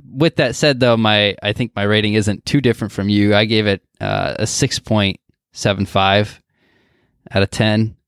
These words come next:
Um, and for me, if, like, if it, a movie gets that rating, uh, I don't recommend sh-, seeing in theaters. But one thing that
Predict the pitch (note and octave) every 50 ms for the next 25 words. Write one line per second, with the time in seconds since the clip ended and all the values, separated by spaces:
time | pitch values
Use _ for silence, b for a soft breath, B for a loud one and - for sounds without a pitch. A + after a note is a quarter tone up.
0 | _ _ - G2 G2 G2 G2 G2 F#2+ F#2+ F#2+ F#2+ F#2+ F#2 G2 - _ _ _ _
1 | _ _ _ _ _ _ _ _ - - G#2 G2 - - G#2 G#2 G#2+ G#2+ G#2 G2+
2 | G2 F#2+ - G#2 F#2+ F#2+ F#2 G#2 - _ _ A2 G#2+ G2 A2 G#2 - - _ G#2+
3 | G#2 A2+ B2 C3+ B2 B2 A2+ A#2 - - A#2 A#2 A2 A2+ A#2 A#2 A#2 A2+ A2+ A2
4 | - _ _ _ _ _ _ _ _ _ _ _ _ _ _ _ - F#2+ F#2+ G2
5 | G2 G2 G2 G2 F#2+ F#2+ G2+ G#2+ G#2+ G2+ G2 G2+ - - G2 G2 G2 G2 G2 -
6 | - - - - - - - - G#2+ G2 F#2+ F2+ F2+ F2+ _ - - - - -
7 | - - - - - _ _ _ _ - G#2+ G2+ G2+ F#2+ _ _ B B B B
8 | B B B B B - A2+ B2+ E3 A3 B3+ B3 - - C3+ C3 A#2+ A2